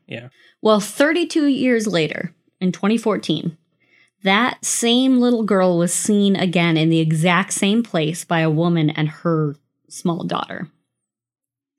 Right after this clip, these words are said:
Speaker 2: And it played out pretty much exactly the same way. It was a young girl in white screaming for help,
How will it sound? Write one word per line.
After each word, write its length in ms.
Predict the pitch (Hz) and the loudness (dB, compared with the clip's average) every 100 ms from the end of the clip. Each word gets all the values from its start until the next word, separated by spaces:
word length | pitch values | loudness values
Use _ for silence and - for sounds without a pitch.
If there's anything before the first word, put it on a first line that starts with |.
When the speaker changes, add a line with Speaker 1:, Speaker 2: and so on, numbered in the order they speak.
| - | -4
Speaker 2:
And 80 | 294 | -4
it 80 | - | 0
played 220 | 202 196 | 2 2
out 180 | 180 - | 0 0
pretty 220 | 220 190 | 0 2
much 220 | 190 - | 2 0
exactly 520 | 185 170 175 165 180 | 0 2 0 2 0
the 140 | 165 170 | 0 0
same 260 | 175 170 | 0 2
way. 140 | 170 156 | 2 0
It 80 | |
was 160 | 170 175 | -2 0
a 40 | |
young 360 | 180 190 202 214 | 0 2 2 2
girl 300 | 202 196 190 | 2 2 2
in 180 | 165 190 | 2 2
white 280 | 175 170 - | 2 0 -2
screaming 420 | - 190 185 190 | -2 0 2 0
for 120 | 185 | 0
help, 300 | 180 151 156 | -2 -2 -6